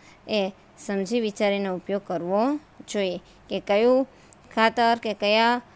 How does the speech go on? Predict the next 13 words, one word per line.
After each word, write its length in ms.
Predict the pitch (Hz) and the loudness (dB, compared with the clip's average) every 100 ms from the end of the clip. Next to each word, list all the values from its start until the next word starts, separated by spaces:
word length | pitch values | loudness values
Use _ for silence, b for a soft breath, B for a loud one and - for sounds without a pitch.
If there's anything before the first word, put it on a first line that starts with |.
| B - | B -2
દવા 280 | 208 240 233 | 2 4 4
કેટલા 320 | 220 208 220 | 2 -2 0
પ્રમાણમાં 520 | 233 214 202 196 247 | 0 0 0 -2 -2
વાપરવી, 460 | 226 196 202 202 202 | 0 0 0 -2 -4
જેના 360 | - 196 202 240 | -6 -6 -4 -4
કારણે 440 | 220 214 208 190 - | -2 -2 -4 -6 -8
જમીનને 440 | 185 202 226 254 | -6 -2 -2 -2
નુકસાન 600 | 214 180 - - 208 214 | -4 -6 -8 -6 -4 -4
થાય 400 | 208 - 180 175 185 214 220 | -8 -8 -8 -8 -8 -8 -8
નહીં. 520 | 175 190 - 208 185 - - - _ - _ - _ - _ _ _ - - - - - - - _ - B B B - | -10 -10 -6 -4 -4 -8 -20 -20 _ -20 _ -20 _ -20 _ _ _ -20 -20 -20 -20 -20 -20 -20 _ -20 B B B -10
સમુદ્રમાં 800 | - 254 302 302 269 262 262 240 | -2 2 2 2 2 2 2 2
લોહકણોનો 840 | 190 202 226 302 254 233 214 214 269 | 2 2 2 0 0 -2 -2 -4 -4
છંટકાવ 640 | - - 180 - 190 | -4 -6 -6 -2 0